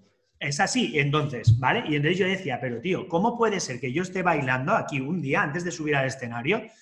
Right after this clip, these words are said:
y estás aquí entrenando en los ensayos con personas que lo único que han hecho en su vida es bailar? Toda la vida bailando desde que nacieron. Y yo, sin tener ni idea, con veintitrés años me apunté a bailar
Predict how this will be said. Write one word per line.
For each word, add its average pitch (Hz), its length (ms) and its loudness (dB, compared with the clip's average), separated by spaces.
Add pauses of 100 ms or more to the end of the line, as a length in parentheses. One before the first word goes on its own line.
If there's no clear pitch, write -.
(140)
y 135 100 0
estás 180 280 0
aquí 135 260 -4
entrenando 147 960 -2 (160)
en 139 160 0
los 131 180 0
ensayos 196 540 0
con 143 220 -2
personas 196 400 -4
que 151 140 -2
lo 135 100 -2
único 233 300 0
que 214 80 0
han 185 80 0
hecho 160 180 6
en 156 80 -2
su 139 160 -8
vida 160 220 0
es 180 120 -2
bailar? 190 460 4 (280)
Toda 220 220 4
la 196 120 4
vida 214 200 4
bailando 180 380 2
desde 160 240 2
que 147 100 0
nacieron. 123 460 -4 (400)
Y 151 180 -2
yo, 196 300 6
sin 147 340 -2
tener 175 300 0
ni 247 100 2
idea, 165 400 4 (160)
con 147 140 -4
veintitrés 143 420 -2
años 139 300 2
me 127 80 4
apunté 131 320 -4
a - 20 6
bailar 196 400 4